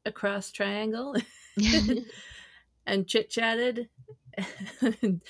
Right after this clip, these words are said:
Speaker 1: All Wes and I talked about was our garden. <laughs>
Speaker 2: It was beautiful.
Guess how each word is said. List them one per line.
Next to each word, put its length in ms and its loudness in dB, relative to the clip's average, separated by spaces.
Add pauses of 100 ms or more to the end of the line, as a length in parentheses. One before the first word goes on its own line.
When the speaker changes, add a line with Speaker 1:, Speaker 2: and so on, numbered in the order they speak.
(300)
Speaker 1:
All 260 4
Wes 200 2
and 120 2
I 100 4
talked 340 0
about 320 2
was 160 2
our 160 0
garden. 540 2 (160)
<laughs> 40 -14 (840)
Speaker 2:
It 60 -2
was 160 -2 (160)
beautiful. 800 -2